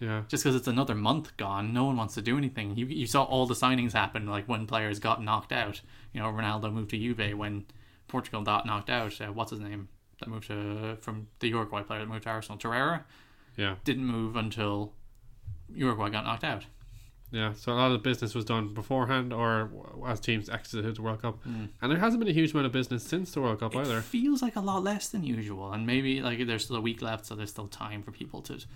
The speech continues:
Speaker 2: make absurd transfers, but you never know.
Speaker 1: Wha-, what, what did you make of Ronaldo to Juventus?
Speaker 2: It makes sense when you think about the kind of club Juventus is.
Speaker 1: Yeah.
Speaker 2: They're always a retirement home for really good footballers, but yeah, it wasn't the move I was expecting him to make.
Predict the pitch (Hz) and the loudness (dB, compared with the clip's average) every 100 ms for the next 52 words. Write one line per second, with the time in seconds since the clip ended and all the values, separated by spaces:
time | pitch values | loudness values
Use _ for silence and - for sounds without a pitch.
0 | - - - 113 123 - 123 107 - 107 | -10 -8 -2 0 0 -2 -2 -2 -2 -4
1 | 107 - 107 104 147 139 151 170 185 110 | -4 -8 -10 -8 -8 -6 -4 -4 -4 -6
2 | - _ - 139 196 226 247 233 247 208 | -10 _ -10 -6 -2 2 2 2 0 2
3 | 160 151 135 131 120 110 120 110 104 - | 2 2 2 2 2 0 -2 -2 -2 -4
4 | 98 - - - - - 165 185 190 226 | -14 -14 -20 -20 -18 -4 -2 0 2 2
5 | - - 208 202 185 185 175 175 160 156 | 2 4 4 4 2 2 2 -2 -2 -2
6 | 165 156 170 147 127 147 208 240 285 - | -2 0 2 4 4 2 0 2 2 0
7 | - - - - 110 101 98 - 135 139 | -10 -20 -20 -6 -4 -4 -6 -4 0 4
8 | 131 135 151 143 143 135 127 135 147 135 | 6 8 6 6 4 4 4 4 2 2
9 | 139 131 117 127 131 131 135 151 170 226 | 0 0 2 2 0 -2 -2 2 2 2
10 | 233 - - - 127 127 - - - - | -2 -8 -18 -2 2 2 -2 -12 -8 0
11 | 330 277 143 151 208 208 202 196 185 180 | 2 2 0 4 4 6 4 4 4 4
12 | 175 - 185 - 123 107 98 95 104 | 2 -2 -2 -2 -2 -4 -8 -10 -14